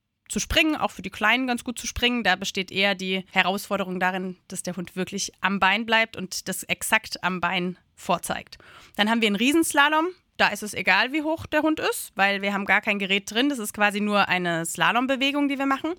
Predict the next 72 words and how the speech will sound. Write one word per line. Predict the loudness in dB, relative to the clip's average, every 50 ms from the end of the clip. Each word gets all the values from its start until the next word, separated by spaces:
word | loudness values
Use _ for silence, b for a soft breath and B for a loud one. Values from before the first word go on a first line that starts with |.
| B B
Und | -2 2 2
dann | 4 4
haben | 4 2 2
wir | 2
den | 2 2 2
Hindernislauf, | 4 6 6 6 4 2 2 4 4 4 4 2
der | 0 0
besteht | 0 0 -2 0 0
aus | 0 0 0 2
acht | 2 2 2 2 -6
verschiedenen | -8 -6 -6 -6 -6 -4 -4 -2
Hindernissen. | -2 0 0 0 0 0 -2 0 -2 -2
Und | -2 2 2
da | 0 0
haben | 2 0
wir | 0
jetzt | -2 -2 -2
tatsächlich | -4 -4 -2 -4 -4 -4 -4 -4 -4
auch | -4 -2 0
höhere | 2 2 2 2 0 0 -2 -2 -6 B B B B B B
Sachen | 0 0 0 0 0 -6 -10
drin, | -6 -4 -4 -2 -2 -4
wie | -6
zum | -6 -4 -6
Beispiel | -6 -6 -6 -6 -2
eine | -2 2 4
A-Wand | 4 4 4 4 4 2 2 0 -4 -6
oder | -6 -4 -4
ein | -4 -2 -4
Steg, | -4 -2 2 2 2 2 2 0 -4 -8 -4
den | -2 -2
man | -2 -2
vielleicht | -2 -4 -6 -4 -4
auch | -6 -4
schon | -4 0 0
mal | 0 0
so | 0 0
gesehen | -2 0 0 2 2
hat | 2 -2 -2
auf | -4 -4 -2
Hundeplätzen. | 0 0 0 0 0 -2 0 0 -4 -4
Der | -4 -4
ist | -4 -4
nicht | -4 2
ganz | 2 2 2 2
so | -2 -2
hoch | 0 0 0 0 -2
wie | -2 -2
jetzt | -2 -2 -2 -4 -6
diese | -6 -4 0 0 0 0 0 -2
Sachen, | -2 -2 -2 0 -2
die | -2 -2
man | -2 -2
so | -2 -4
auf | -4 -2
Schäferhundenplätzen | -2 -2 0 0 2 2 2 0 0 0 0 -2 -2 -2 -4
oft | -4 -6 -8 -6
sieht, | -8 -6 -6 -4
diese | -4 -4 0
ganz | 0 0 -2 -2
spitzen, | -6 -2 -2 0 0 2 2 2 2 2
hohen | 2 4 4 4 6 4 4 4 4
A-Wände, | 4 4 4 2 2 2 2 2 0 0 0
wo | -4
die | -4 -2
Hunde | -2 0 0 -2
drüber | -2 -2 -2 0 2 2
müssen. | 2 2 -2 -2 -4
Das | -4 -2 0
haben | 0 0 2
wir | 2
nicht. | 2 2 2 2 0 -6